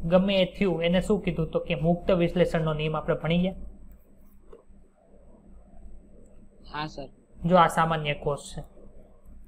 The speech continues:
Speaker 1: સામાન્ય કોષની અંદર શું જોવા મળ્યું?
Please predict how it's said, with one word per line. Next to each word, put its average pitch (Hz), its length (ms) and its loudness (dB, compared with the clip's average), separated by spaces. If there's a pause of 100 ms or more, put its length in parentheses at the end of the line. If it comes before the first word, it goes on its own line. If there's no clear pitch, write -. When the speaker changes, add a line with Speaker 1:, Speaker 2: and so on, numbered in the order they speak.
(1900)
Speaker 1:
સામાન્ય 180 340 4
કોષની 180 340 2
અંદર 180 160 4
શું 180 200 0
જોવા 170 160 8
મળ્યું? 170 260 0